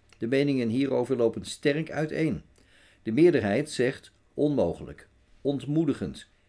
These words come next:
irreëel, niet meer dan een ideaal. Anderen zeggen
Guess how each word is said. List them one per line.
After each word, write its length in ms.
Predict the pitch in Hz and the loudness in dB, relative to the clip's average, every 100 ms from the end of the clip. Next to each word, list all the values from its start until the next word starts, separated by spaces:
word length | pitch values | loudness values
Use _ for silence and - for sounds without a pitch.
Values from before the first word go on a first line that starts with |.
| _ _ | _ _
irreëel, 680 | 135 139 131 110 92 73 69 _ _ _ | 2 4 4 4 2 0 -10 _ _ _
niet 220 | 143 135 | -2 0
meer 260 | 135 131 135 | 2 4 4
dan 160 | 123 | 2
een 220 | 120 117 127 | -2 -4 -6
ideaal. 600 | 117 120 120 104 78 76 _ - | -4 -4 -2 -4 -4 -10 _ -8
Anderen 420 | 110 120 117 117 | -4 -2 -2 -2
zeggen 420 | 131 117 123 127 | 0 0 -2 -10